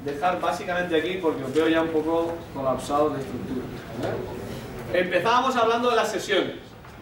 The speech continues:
y esta diapositiva es interesante que la manejéis bien. Sesiones. Tipo de sesiones nivel de exigencia. Micros, tipo de micro, nivel de exigencia. Meso,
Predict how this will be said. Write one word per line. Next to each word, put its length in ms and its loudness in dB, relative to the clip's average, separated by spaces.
y 60 2
esta 300 4
diapositiva 600 2
es 120 2
interesante 680 2
que 60 4
la 100 4
manejéis 440 0
bien. 280 0
Sesiones. 560 2
Tipo 260 2
de 80 2
sesiones 720 2
nivel 300 2
de 80 4
exigencia. 540 -4
Micros, 600 2
tipo 280 2
de 120 2
micro, 500 2
nivel 280 2
de 80 2
exigencia. 540 -6
Meso, 440 2